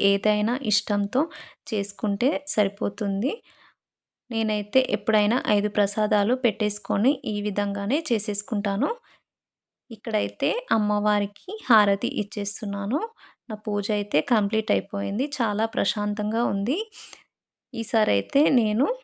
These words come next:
ఆ, కొత్తగా కామాక్షి దీపాన్ని కూడా పెట్టేసుకున్నాను. చాలా హ్యాపీగా అనిపించింది నాకు ఆ దీపం చూస్తూ ఉంటే. కామాక్షి దీపంలో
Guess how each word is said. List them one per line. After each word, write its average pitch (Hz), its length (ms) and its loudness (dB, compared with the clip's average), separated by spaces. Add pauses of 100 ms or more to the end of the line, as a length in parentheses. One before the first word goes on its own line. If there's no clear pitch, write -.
(440)
ఆ, 202 360 -4
కొత్తగా 214 640 0
కామాక్షి 214 560 0
దీపాన్ని 202 480 0
కూడా 214 240 0
పెట్టేసుకున్నాను. 202 840 -2
చాలా 214 360 2
హ్యాపీగా 208 540 -2
అనిపించింది 208 720 -4
నాకు 220 240 0
ఆ - 20 2
దీపం 196 380 -2
చూస్తూ 214 400 -4
ఉంటే. 202 320 0 (600)
కామాక్షి 220 580 -4
దీపంలో 208 540 0